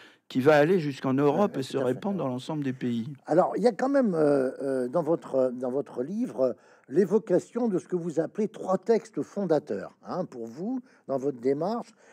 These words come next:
Speaker 2: Le texte de la section locale de l'unef de Strasbourg, bon, qu'on a appelé aussi le texte du bapu,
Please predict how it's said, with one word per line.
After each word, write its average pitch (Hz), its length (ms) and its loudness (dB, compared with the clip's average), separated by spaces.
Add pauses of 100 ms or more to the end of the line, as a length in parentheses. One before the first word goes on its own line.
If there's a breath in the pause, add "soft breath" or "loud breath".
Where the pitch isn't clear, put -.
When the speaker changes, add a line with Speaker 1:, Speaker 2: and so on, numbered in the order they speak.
(220 soft breath)
Speaker 2:
Le 175 220 2
texte 226 320 6
de 175 60 6
la 160 140 6
section 180 420 -4
locale 151 380 2
de 123 100 2
l'unef 175 500 4
de 135 80 0
Strasbourg, 151 520 2
bon, 135 120 -2
qu'on 151 220 -4
a 160 80 0
appelé 156 260 0
aussi 165 360 -2 (240 soft breath)
le 143 120 2
texte 196 300 4
du 131 200 -4
bapu, 165 540 0